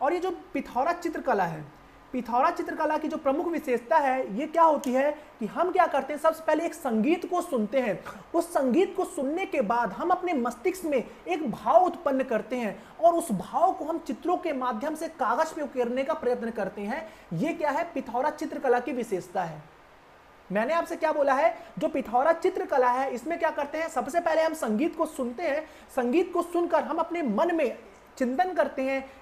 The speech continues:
एक अपने मनोभाव को उत्पन्न करते हैं, उसके बाद अपने मनोभाव को हम किसमें अभिव्यक्त करते हैं? कागजों में। और यही जो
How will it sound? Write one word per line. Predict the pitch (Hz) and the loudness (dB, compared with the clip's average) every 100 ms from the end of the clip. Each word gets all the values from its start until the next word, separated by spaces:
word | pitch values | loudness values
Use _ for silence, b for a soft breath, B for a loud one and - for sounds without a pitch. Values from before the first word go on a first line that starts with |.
| 320 | -6
एक | 349 302 | -4 -2
अपने | 247 320 311 226 | 0 0 -2 -2
मनोभाव | 190 269 349 226 294 | 0 2 2 4 4
को | 320 | 4
उत्पन्न | 262 - 330 359 | 0 2 0 2
करते | 330 269 269 | 0 -2 -2
हैं, | 269 | -2
उसके | 226 233 349 | 0 0 0
बाद | 311 302 | 2 2
अपने | 285 294 | 2 0
मनोभाव | 277 254 220 220 320 | 0 0 0 4 4
को | 320 | 4
हम | 285 | -2
किसमें | 285 262 285 381 370 B B B B | -4 -6 -4 -4 -6 B B B B
अभिव्यक्त | 233 262 330 339 | 0 4 4 2
करते | 294 285 311 | 0 -2 -2
हैं? | 339 - | -6 -4
कागजों | - 226 214 254 262 | 0 2 2 2 2
में। | 185 151 - - - - - - | 2 -4 -14 -20 -20 -20 -20 -6
और | 277 214 | -2 0
यही | 190 240 349 | 2 2 2
जो | 359 | 0